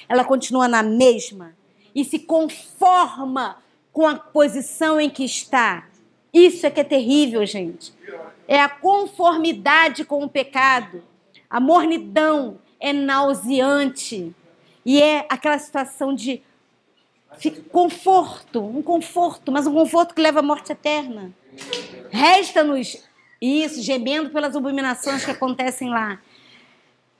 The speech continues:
Resta-nos remediar os defeitos do nosso caráter, purificar o templo da alma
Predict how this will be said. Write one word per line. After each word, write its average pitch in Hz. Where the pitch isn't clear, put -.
Resta-nos 359
remediar 359
os 311
defeitos 359
do 359
nosso 349
caráter, 302
purificar 349
o 359
templo 359
da 302
alma 339